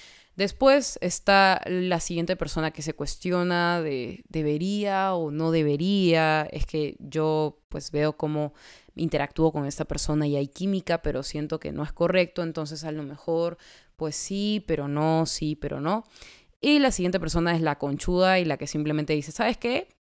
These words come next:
Puta, sí la hago", y se mete con todo y sin miedo y empieza a salir con la persona que es ex de a-, alguien que conoce, ¿no? Entonces,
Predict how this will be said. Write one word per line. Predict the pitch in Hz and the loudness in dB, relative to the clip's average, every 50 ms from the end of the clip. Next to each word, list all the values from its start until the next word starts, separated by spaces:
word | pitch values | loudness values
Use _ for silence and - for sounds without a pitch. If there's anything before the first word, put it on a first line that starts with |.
| _ _ | _ _
Puta, | - - - 156 143 | -8 -6 -4 -2 -4
sí | - - 180 | -2 -2 -2
la | 170 180 175 175 175 180 190 | 0 2 4 6 6 6 6
hago", | 202 202 214 | 6 4 4
y | 202 | 2
se | - - 151 | 0 0 -2
mete | 151 156 - 180 | -2 0 -2 -2
con | - 156 143 139 143 | -4 -2 -6 -6 -8
todo | - _ 185 190 190 196 202 208 208 | -2 _ 4 4 6 6 4 4 2
y | 185 | 2
sin | 151 - - 147 139 143 156 | 0 -2 -4 -2 -2 0 2
miedo | 175 185 190 190 190 190 196 220 233 - - - - - _ _ | 4 4 6 6 4 4 2 0 -2 -6 -16 -20 -20 -20 _ _
y | - 151 | -4 -2
empieza | 147 143 139 - 165 160 160 156 - - 160 160 160 | -2 -2 -2 0 2 2 2 2 2 2 2 2 2
a | - - 147 147 | 2 0 -4 -4
salir | - 147 135 139 143 143 | -4 -6 -4 -4 -4 -4
con | - 156 151 147 | -4 -4 -4 -2
la | 143 135 | -4 -4
persona | - - - - - 160 151 147 151 156 156 151 - _ _ - - - _ _ _ _ | -6 -6 -6 -4 -2 -2 -2 -2 0 -2 -2 -4 -6 _ _ -20 -20 -20 _ _ _ _
que | - 180 165 156 | -2 2 2 2
es | 151 147 - - - - | 2 0 -2 -8 -4 0
ex | - 208 208 - - - - - - - _ _ _ _ | 4 4 4 2 0 -6 -6 -8 -10 -14 _ _ _ _
de | - 156 160 156 151 151 147 147 143 - - _ | -2 2 2 4 4 4 2 0 -2 -4 -8 _
a-, | - | -8
alguien | - - 160 156 160 151 147 | -4 -2 -2 -2 -2 -4 -6
que | 147 147 | -6 -6
conoce, | 135 135 127 123 - - - - 139 - - - _ | -6 -6 -8 -8 -10 -12 -16 -12 -12 -12 -12 -10 _
¿no? | 147 156 170 - - _ _ - - - - - - _ _ | -2 -2 -2 -2 -6 _ _ -20 -20 -20 -20 -20 -20 _ _
Entonces, | - - 233 233 214 247 254 240 - 254 254 247 - - | -6 -2 -2 0 2 2 0 2 4 4 2 2 0 -6